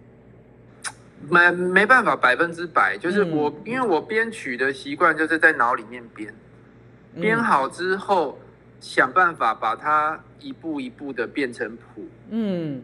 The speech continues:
Speaker 1: 变成一个视听的音档，让别人能够知道我在想什么。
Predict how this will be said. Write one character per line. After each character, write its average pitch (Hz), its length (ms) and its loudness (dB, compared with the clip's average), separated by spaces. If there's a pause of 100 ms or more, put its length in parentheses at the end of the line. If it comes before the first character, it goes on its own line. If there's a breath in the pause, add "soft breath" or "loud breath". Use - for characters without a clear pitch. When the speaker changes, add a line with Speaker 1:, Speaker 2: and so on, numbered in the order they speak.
Speaker 1:
变 180 180 -8
成 127 220 -4
一 147 100 -4
个 123 540 2
视 151 380 -4
听 135 260 -8
的 120 160 2
音 120 300 -10
档， 98 180 0 (100)
让 170 220 2
别 135 160 0
人 127 180 2
能 127 140 -6
够 151 140 0
知 151 160 -8
道 147 160 4
我 117 200 -2
在 135 220 2
想 113 240 -4
什 113 100 -16
么。 - 60 -16